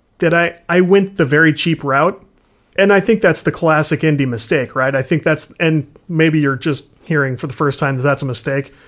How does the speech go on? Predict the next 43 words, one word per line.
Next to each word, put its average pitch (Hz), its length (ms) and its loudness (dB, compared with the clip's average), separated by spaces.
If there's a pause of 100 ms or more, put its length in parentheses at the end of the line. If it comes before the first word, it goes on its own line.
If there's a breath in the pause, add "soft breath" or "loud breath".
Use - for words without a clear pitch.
(140 soft breath)
That's 156 180 -2
gonna 151 140 0
be 143 80 0
your 131 100 -2
first 139 280 -2
spoiler 151 460 0
alert 127 340 -6
there. 127 260 -4 (500 soft breath)
But 139 320 0 (200)
underpricing 151 640 -2
yourself 160 500 -4 (460)
doesn't 190 300 -6
turn 196 180 -2
out 196 140 -2
to 196 80 -2
be 160 100 -2
great. 147 440 -8 (680)
I 160 80 0
put 185 160 0
out 170 140 2
a 156 40 -2
dollar 160 420 -2
app 156 320 -2
and 151 140 -4
it 151 180 -6
tanked. 156 500 -8 (500 soft breath)
I 165 60 -6
sold 180 320 2
less 160 300 -2
than 170 140 0
a 147 60 0
hundred 156 260 -2
dollars 139 360 -2
worth. 117 240 -12
I 165 100 0
did 190 140 4
not 190 240 0
sell 202 260 0
enough 165 320 -2
units 160 320 0
of 139 100 -2
that 143 180 0
app 131 320 -4